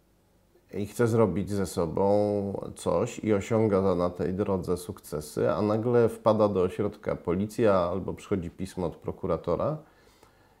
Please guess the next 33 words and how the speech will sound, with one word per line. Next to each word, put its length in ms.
I 80
zabierają 540
człowieka 260
z 80
ośrodka, 420
gdzie 160
się 160
leczy, 260
do 160
więzienia, 580
w 80
którym 220
się 140
ćpa. 560
On 180
siedział 420
w 100
celi, 680
taką 260
mu 180
gwiazdkę 500
zafundowali, 720
siedział 420
w 120
celi 440
z 160
ludźmi, 340
z 100
całą 260
celą, 260
która 200
ćpała. 600
I, 360